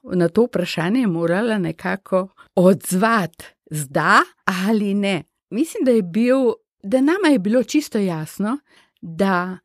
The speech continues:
če rečeva ne, to ne odgovoriva nadškofu Perku, ampak to rečeva Bogu. Zakaj? Zato, ker do takrat, poročena sva bila trinajst let, imela sva že tri otroke,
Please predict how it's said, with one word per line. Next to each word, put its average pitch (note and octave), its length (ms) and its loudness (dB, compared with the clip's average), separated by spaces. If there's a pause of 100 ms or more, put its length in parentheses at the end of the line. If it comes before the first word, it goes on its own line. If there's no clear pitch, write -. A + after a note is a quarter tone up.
(280)
če A3 120 -2
rečeva A#3+ 460 -2
ne, F#3 280 -2 (340)
to D4 120 6
ne C#4 120 4
odgovoriva F3 960 2
nadškofu E3 680 -2 (280)
Perku, F3+ 540 2 (400)
ampak F#3+ 640 0
to F#3 200 -4 (140)
rečeva D#3 580 -4
Bogu. C#3+ 440 -4 (380)
Zakaj? E3+ 600 0 (520)
Zato, F3 480 2 (280)
ker A3 300 4
do F3+ 280 2
takrat, D3 760 -4 (100)
poročena G#3 520 0
sva F3 180 -2
bila E3 720 -2 (180)
trinajst C#3+ 640 0
let, A#3+ 400 -2 (380)
imela G#3 400 4
sva E3+ 120 0
že D3+ 180 0
tri F3 280 0
otroke, F3+ 640 0